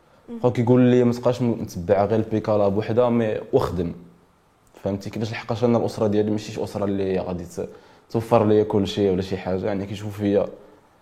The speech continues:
Speaker 2: حنا باغيينك تعاوننا، لا، حقاش حتى حنا ما عندناش. فهمتي
Speaker 1: آه،
Speaker 2: كيفاش؟
Speaker 1: فهمت.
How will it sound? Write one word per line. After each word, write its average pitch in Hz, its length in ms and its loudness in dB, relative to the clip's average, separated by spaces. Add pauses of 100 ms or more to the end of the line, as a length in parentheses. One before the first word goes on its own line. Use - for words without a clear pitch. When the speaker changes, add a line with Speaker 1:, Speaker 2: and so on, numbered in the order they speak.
(160)
Speaker 2:
حنا 117 200 2
باغيينك 113 420 4
تعاوننا، 95 440 2
لا، 95 100 0
حقاش - 320 -8
حتى 107 100 -6
حنا 104 180 -6
ما 95 140 -4
عندناش. 87 420 -8 (200)
فهمتي - 200 -8
Speaker 1:
آه، - 40 -12
Speaker 2:
كيفاش؟ - 320 -8
Speaker 1:
فهمت. - 240 -18